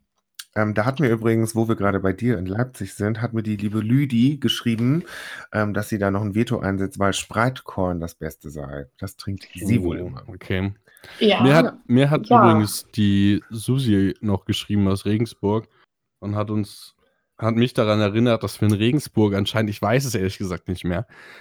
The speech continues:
Speaker 2: Bier mit Fakko getrunken haben.
Speaker 3: Das klingt
Speaker 1: Nee.
Speaker 3: nach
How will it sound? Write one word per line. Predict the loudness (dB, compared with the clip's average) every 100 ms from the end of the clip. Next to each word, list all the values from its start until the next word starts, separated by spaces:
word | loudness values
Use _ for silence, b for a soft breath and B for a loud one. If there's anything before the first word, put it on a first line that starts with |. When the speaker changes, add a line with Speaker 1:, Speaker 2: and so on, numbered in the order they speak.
| B B _ 0
Speaker 2:
Bier | 4 4
mit | 2 2
Fakko | -2 0 0
getrunken | -2 -4 -6 -4 -2
haben. | -2 -2 -4 b b _ _ _ _ _ _ _ -20 _
Speaker 3:
Das | -16 -14
klingt | -4 0 2
Speaker 1:
Nee. | 2
Speaker 3:
nach | 2 -4